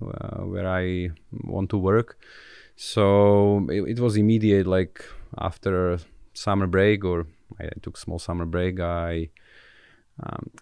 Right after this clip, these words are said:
I, I had some luck that I, that I was hired by, I think, the biggest broker in Slovakia at the time. So I started there as a,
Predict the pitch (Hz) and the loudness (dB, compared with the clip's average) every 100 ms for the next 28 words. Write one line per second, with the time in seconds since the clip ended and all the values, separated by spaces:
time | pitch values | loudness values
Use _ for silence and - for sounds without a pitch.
0 | _ _ - 101 92 104 104 127 - 107 | _ _ -6 -4 0 0 2 0 0 2
1 | 101 104 95 90 92 92 90 90 87 - | 2 2 0 -2 0 2 2 0 -2 -6
2 | - - _ _ _ _ 101 92 92 90 | -14 -14 _ _ _ _ -2 2 2 2
3 | 87 90 92 92 87 85 85 82 82 82 | 0 2 2 2 0 -2 0 2 0 0
4 | 85 78 - - - 65 76 98 85 78 | -2 -6 -14 -20 -20 -16 -10 -6 -6 -4
5 | 82 87 82 - 82 82 82 87 85 _ | -4 -2 -4 -4 -4 -4 -2 -4 -4 _
6 | _ - 90 90 85 87 - 95 92 95 | _ -14 -10 -8 -4 -6 -4 -6 -4 -6
7 | - 104 107 107 - _ _ _ - _ | -4 -4 -2 -6 -10 _ _ _ -20 _
8 | _ _ - 87 80 - 82 85 87 87 | _ _ -8 -6 -4 -2 -2 -2 0 2
9 | 82 82 80 | 0 0 -4